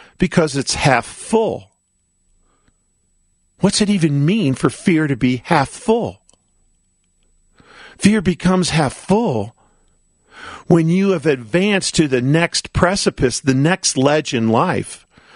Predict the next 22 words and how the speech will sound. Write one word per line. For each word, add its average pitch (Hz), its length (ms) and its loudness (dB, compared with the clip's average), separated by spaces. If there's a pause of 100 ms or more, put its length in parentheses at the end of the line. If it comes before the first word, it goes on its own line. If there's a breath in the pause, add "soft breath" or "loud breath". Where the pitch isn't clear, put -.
(240 loud breath)
the 151 140 2
next 165 420 0
powerful 170 520 -2
place 175 420 -4
that - 160 -6
you're 170 80 2
gonna 139 180 -4
consolidate 143 960 -2 (180 loud breath)
and 160 220 0
integrate 156 560 0 (160 loud breath)
and 160 140 2
begin 170 340 0
to - 240 -2
act - 320 -2
from. 113 480 -4 (380 loud breath)
The 156 100 2
new 185 260 0
business 196 600 -4
model, 123 440 0 (200 loud breath)
the 175 420 0 (160)
new 180 360 0
truth, 190 680 -2